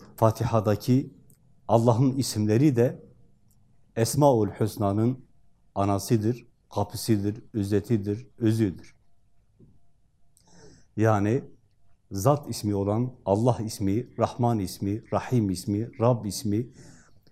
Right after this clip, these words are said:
Malik ismi, bütün esmanın anasıdır, özüdür. Bütün isimler, hepsi Esmaül Hüsna'daki bütün isimler, Fatiha'daki bu isimlerin etrafında döner,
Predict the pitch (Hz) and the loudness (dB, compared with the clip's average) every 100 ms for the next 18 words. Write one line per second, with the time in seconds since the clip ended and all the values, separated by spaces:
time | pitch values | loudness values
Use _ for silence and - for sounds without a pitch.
0 | _ _ - - 104 113 170 120 101 110 | _ _ -18 -2 4 4 2 -2 -4 0
1 | 110 143 - - - 113 135 180 120 110 | 2 0 -8 -20 -8 -6 4 4 4 0
2 | 101 110 104 117 175 - - _ - - | -2 2 2 4 2 -4 -20 _ -20 -20
3 | _ 110 120 110 107 82 - - - 110 | _ 4 4 2 -2 -4 -12 -16 -2 0
4 | 107 85 - - _ - _ _ _ _ | 2 -2 -6 -20 _ -20 _ _ _ _
5 | _ _ _ _ _ _ _ _ _ _ | _ _ _ _ _ _ _ _ _ _
6 | _ _ _ - - _ _ 127 185 202 | _ _ _ -20 -20 _ _ 0 4 4
7 | 143 104 - 107 107 131 - 143 165 - | 4 0 -2 2 4 2 4 2 2 0
8 | 131 175 - _ _ _ _ _ - - | 0 0 -10 _ _ _ _ _ -20 -16
9 | - 113 135 135 113 - 107 - 98 104 | -6 -2 4 4 4 2 -4 -2 -2 -2
10 | - 113 113 - 156 113 - 104 120 156 | -2 -2 0 0 0 0 -4 -2 -2 -4
11 | - - - _ _ - 151 135 98 107 | -14 -20 -20 _ _ 4 4 2 -4 -2
12 | 98 95 120 147 - - - 123 202 139 | -2 -2 0 -2 -4 -20 -4 2 2 0
13 | - 117 107 107 110 113 - 113 - 107 | 0 2 2 0 -2 -6 -2 -4 -2 0
14 | 131 107 95 117 160 | 2 2 0 -2 -4